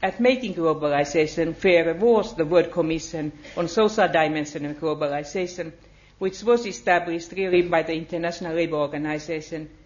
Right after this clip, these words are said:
in two thousand and two. And when I had the honor to co-chair this with the Benjamin Mkapa of Tanzania, you might know him very well, um, this commission,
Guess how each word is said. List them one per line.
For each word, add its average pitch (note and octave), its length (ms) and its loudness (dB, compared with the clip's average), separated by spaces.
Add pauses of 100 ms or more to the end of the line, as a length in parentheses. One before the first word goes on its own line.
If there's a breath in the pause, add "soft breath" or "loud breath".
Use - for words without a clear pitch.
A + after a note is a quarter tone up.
(160 soft breath)
in F3 100 -12
two G3+ 180 -2
thousand E3 400 -2
and D3 120 -10
two. C#3+ 320 -10 (1200 soft breath)
And F#3 500 -2
when G#3+ 140 2
I B3+ 100 6
had C4+ 260 4
the A3 140 2
honor A#3 260 4
to F3 120 -4
co-chair D3+ 680 2 (380)
this F3 420 -2
with E3+ 220 2
the E3 80 2
Benjamin E3+ 400 2
Mkapa D#3 420 0
of C#3+ 180 -8
Tanzania, D3+ 640 -4 (340 soft breath)
you D#3+ 100 -8
might D#3 240 -8
know F3+ 180 0
him D#3+ 320 -6
very D3+ 200 -6
well, F3 240 0 (480 loud breath)
um, E3+ 340 -4
this G#3 480 -6
commission, G#3 680 2